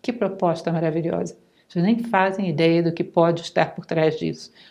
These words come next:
do que pode nascer a partir daí. Vou ser fiel à unidade, sempre. Não vou deixar que nada me faça traí-la, como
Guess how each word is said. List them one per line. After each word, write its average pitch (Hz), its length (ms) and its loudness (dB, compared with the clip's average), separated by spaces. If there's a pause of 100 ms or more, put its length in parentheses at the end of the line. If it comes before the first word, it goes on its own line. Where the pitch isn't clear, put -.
do 185 100 -2
que 208 100 2
pode 190 300 4
nascer 180 500 4
a 160 60 2
partir 165 440 -2
daí. 165 320 -4 (1120)
Vou 226 140 4
ser 247 240 -6
fiel 254 560 2
à 214 60 6
unidade, 156 640 -2
sempre. - 680 -4
Não 165 100 -4
vou 175 80 0
deixar 170 260 0
que 196 140 -6
nada 220 640 2
me 196 120 -2
faça 175 380 -2
traí-la, 151 540 0 (320)
como 294 640 4